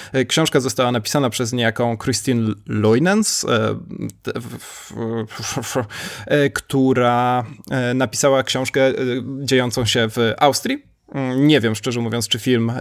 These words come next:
dzieje się w Austrii, czy w Niemczech. Nie jestem pewien, czy to jest, e, powiedziane. Niemniej,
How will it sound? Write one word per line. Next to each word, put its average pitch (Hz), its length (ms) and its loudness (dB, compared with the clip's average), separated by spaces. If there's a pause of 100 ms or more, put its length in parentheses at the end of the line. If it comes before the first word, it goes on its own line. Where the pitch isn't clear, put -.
dzieje 117 200 2
się 113 140 -2
w - 100 -4
Austrii, 120 320 0
czy 127 100 -4
w 117 60 -4
Niemczech. 123 400 0
Nie 131 60 0
jestem 117 240 -2
pewien, 120 260 -4
czy - 120 -8
to 117 120 -2
jest, 120 280 -4
e, 123 220 0
powiedziane. 123 580 0
Niemniej, 117 420 0